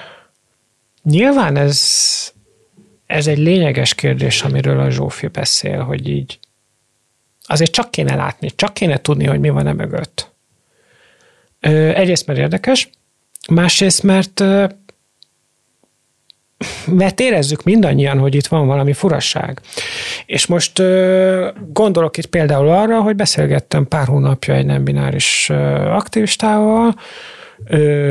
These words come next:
ő fiúként született, és így értelmes volt, ott volt benne, hogy nem értem, mi a franc ez az egész, és így megkérdeztem tőle, hogy a te nem bináris,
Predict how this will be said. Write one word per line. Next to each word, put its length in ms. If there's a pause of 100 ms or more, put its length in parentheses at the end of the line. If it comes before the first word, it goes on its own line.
(260)
ő 80
fiúként 460
született, 840
és 200
így 400 (460)
értelmes 720
volt, 520 (340)
ott 220
volt 180
benne, 240
hogy 160
nem 160
értem, 280
mi 100
a 60
franc 300
ez 120
az 140
egész, 320
és 160
így 60
megkérdeztem 640
tőle, 260
hogy 180
a 60
te 140
nem 160
bináris, 340